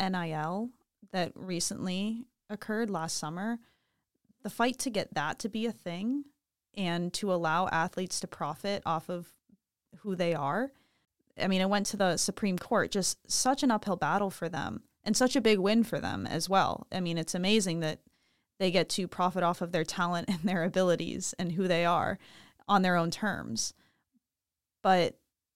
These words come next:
you know, this feels like a, kind of a step backward in a sense, making decisions that affect everyone for the sake of a few. And really, you know, it's not even for the sake of a few, because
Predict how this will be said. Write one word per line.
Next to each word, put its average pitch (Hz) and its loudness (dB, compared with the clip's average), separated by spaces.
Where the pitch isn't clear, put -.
you 196 0
know, 185 2
this 196 4
feels 202 2
like 175 -2
a, - -4
kind 208 2
of 180 0
a 160 0
step - -2
backward 139 -4
in 165 -6
a - -8
sense, - -6
making 190 -2
decisions 208 2
that 196 2
affect - -2
everyone 175 0
for 208 -4
the 180 -2
sake 165 2
of 160 -4
a 156 -8
few. - -6
And 240 6
really, 277 6
you 190 0
know, 185 2
it's 208 0
not 240 4
even 180 -2
for - -4
the 175 -4
sake 240 2
of 208 0
a 170 0
few, 175 -2
because 175 -2